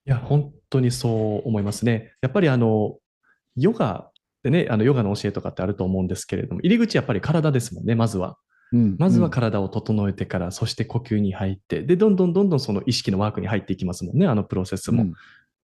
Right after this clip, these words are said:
Speaker 1: だからやっぱり意識のワークのプロセスって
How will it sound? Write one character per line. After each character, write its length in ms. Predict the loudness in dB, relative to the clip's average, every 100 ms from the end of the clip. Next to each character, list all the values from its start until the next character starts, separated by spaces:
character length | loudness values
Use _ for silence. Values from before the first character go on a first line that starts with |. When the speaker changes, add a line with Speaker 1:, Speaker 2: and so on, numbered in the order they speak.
| -10
Speaker 1:
だ 100 | -2
か 100 | 0
ら 120 | 2
や 60 | 0
っ 60 |
ぱ 100 | 2
り 280 | 2 0 -6 _ _ _ _
意 100 | -4
識 320 | -2 -4 2
の 360 | 4 4 4 2
ワ 180 | 2 2
ー 20 |
ク 120 | 2
の 100 | -2
プ 140 | 0 -2
ロ 80 |
セ 120 | -2 -4
ス 140 | -8
っ 20 | -10 _ -2
て 300 | 0 -2